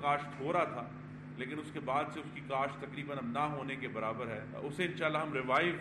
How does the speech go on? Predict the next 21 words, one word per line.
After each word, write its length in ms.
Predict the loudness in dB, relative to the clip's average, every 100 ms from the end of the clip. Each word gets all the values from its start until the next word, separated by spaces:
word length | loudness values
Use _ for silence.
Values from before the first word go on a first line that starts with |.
| -6 -10 -8
کرنے 260 | -6 -6
جا 220 | -2 0 0
رہے 120 | -2
ہیں۔ 140 | -4 -8 -10 -10
انشاءاللہ 400 | -8 -2 0 0 -2
سوات 360 | 0 2 2 0
کے 60 | -4
ساتھ 260 | 0 -2 0
ساتھ، 220 | -2 -2 -6 -12 -12 -12 -10 -4
ا، 120 | -4 -2
دیر 280 | -4 0 2
اور 160 | 2 2 2
باجوڑ 420 | 2 4 2 2
میں 100 | 0
بھی 120 | -4 -4
ہم 240 | -6 -8 -6
تمباکو، 420 | -4 -2 -2 -4 -8
ا، 160 | -8 -8 -2
کاشت 400 | 0 0 -4 -6
ہے، 120 | -6 -6 -8
اس 100 | -8